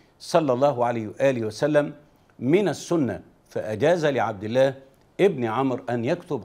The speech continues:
قال: "اكتب عني"، فإنه لا يخرج منه إلا الحق كما جاء عنه صلى الله عليه وآله وسلم.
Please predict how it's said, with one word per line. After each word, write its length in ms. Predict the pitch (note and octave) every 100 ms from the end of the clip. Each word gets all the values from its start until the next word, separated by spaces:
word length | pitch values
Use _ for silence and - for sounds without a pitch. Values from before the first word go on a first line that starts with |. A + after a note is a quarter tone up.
| -
قال: 200 | B2+ G#2+
"اكتب 340 | E3 E3 C3+ A2
عني"، 300 | C3+ C3+ B2+
فإنه 520 | A2+ A2+ C3+ C3 C3 _ _ _
لا 140 | A#2+ B2+
يخرج 460 | C#3+ F3 D3 B2+
منه 520 | A#2 C3 C3 B2+ C3 - _ _ -
إلا 240 | F3+ F3 C3
الحق 420 | G#2+ - C#3 - - _ _
كما 260 | - D3+ B2
جاء 240 | A2+ C#3+
عنه 420 | A#2+ C3+ A2+ A#2+ - -
صلى 300 | - D#3 A#2+
الله 320 | B2 A#2+ A2+
عليه 260 | A2+ A2 G2+
وآله 320 | - B2 G2+
وسلم. 340 | F2+ G#2 E2